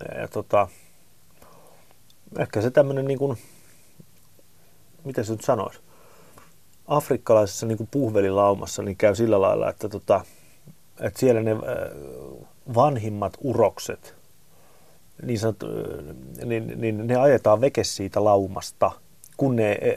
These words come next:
kun ne ovat niinku suorittaneet sen tai eläneet sen vahvimman ajan elämästään, jolloinka ne oli niinku lisääntymiskykyisimpiä ja vahvimpia, että ne pysty taistelemaan siitä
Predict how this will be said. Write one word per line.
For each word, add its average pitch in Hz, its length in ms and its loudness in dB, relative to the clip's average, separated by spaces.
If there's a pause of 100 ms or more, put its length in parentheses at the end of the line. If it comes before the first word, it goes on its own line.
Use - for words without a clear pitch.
(140)
kun 123 160 0
ne 117 60 2
ovat 107 260 0
niinku 110 160 -4
suorittaneet 107 760 2
sen 113 260 -6
tai 113 160 4
eläneet 117 320 0
sen 110 200 -4
vahvimman 104 580 2
ajan 107 280 2
elämästään, 101 720 0 (360)
jolloinka 104 400 0
ne 104 60 -2
oli 104 180 0
niinku 107 240 0
lisääntymiskykyisimpiä 104 1600 -2 (400)
ja 107 100 2
vahvimpia, 101 560 2
että 101 140 -2
ne 98 40 -6
pysty 107 220 -4
taistelemaan 95 680 0
siitä 95 400 -2